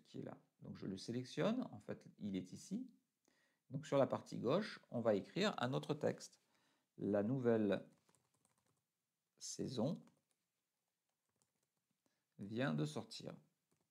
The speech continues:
Voilà,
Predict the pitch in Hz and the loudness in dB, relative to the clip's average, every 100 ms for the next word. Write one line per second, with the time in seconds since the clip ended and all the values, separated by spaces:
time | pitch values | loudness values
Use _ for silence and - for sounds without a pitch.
0 | _ _ _ _ _ _ _ _ _ _ | _ _ _ _ _ _ _ _ _ _
1 | _ _ _ _ _ _ _ _ _ _ | _ _ _ _ _ _ _ _ _ _
2 | _ _ _ _ _ _ _ _ _ _ | _ _ _ _ _ _ _ _ _ _
3 | _ _ _ _ _ _ _ _ _ _ | _ _ _ _ _ _ _ _ _ _
4 | _ 98 - | _ -2 -2